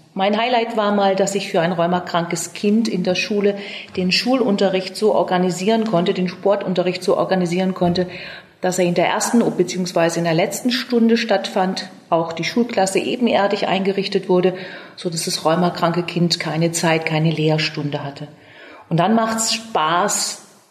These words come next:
tolle Aktivitäten vor Ort für Patienten oder auch für Therapeuten oder für Ehrenamtliche zu organisieren und durchzuführen.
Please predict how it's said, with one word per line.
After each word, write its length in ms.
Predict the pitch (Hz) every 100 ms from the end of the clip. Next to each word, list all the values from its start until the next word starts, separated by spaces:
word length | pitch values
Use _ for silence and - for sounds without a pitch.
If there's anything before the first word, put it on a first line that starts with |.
| _
tolle 280 | - 202 220
Aktivitäten 1160 | 247 226 202 175 180 185 180 196 190 190 - - - _
vor 280 | - 277 254
Ort 340 | - 202 202
für 160 | - 185
Patienten 1040 | - 160 - 185 185 190 190 185 202 - -
oder 260 | 320 285
auch 140 | 214 -
für 160 | 208
Therapeuten 840 | 175 170 160 - - 180 196 - 208
oder 400 | 175 185 185 -
für 180 | - 185
Ehrenamtliche 720 | 165 175 185 - 165 165 160
zu 200 | 160 156
organisieren 580 | 147 165 165 156 160 160
und 180 | 151 156
durchzuführen. 580 | 156 151 160 156 147